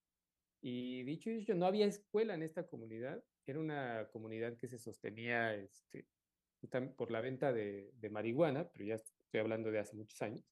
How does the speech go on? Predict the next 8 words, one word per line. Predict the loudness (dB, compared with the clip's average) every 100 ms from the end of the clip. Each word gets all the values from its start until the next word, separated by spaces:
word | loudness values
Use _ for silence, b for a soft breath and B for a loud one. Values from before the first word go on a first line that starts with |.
| _ _ _ _ _ _ -12
Ujú. | -10 -8 -8 -10 _ _ _ _
Pero | 6 8
la | 8 6
carencia | 6 8 6 4 0 2
ahí | 0 2
era, | 4 6 4 4 0
este, | -4 -10 -10 -6 -4 -2
atroz. | -4 0 0 -2 -6